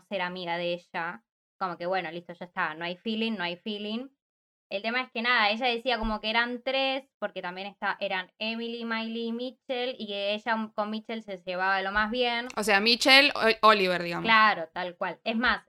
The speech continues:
Speaker 1: dice que incluso tuvieron un momento de, de romance, de enamoramiento.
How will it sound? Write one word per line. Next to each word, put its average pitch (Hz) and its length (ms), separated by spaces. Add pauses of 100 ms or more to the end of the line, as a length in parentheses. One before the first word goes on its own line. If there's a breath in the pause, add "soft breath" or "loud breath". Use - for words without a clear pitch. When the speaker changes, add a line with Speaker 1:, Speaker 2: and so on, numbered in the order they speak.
(120)
Speaker 1:
dice 214 300
que 185 320
incluso 196 560
tuvieron 175 400
un 175 100
momento 170 380
de, 160 420 (140)
de 170 180
romance, 170 840 (380)
de 190 80
enamoramiento. 208 960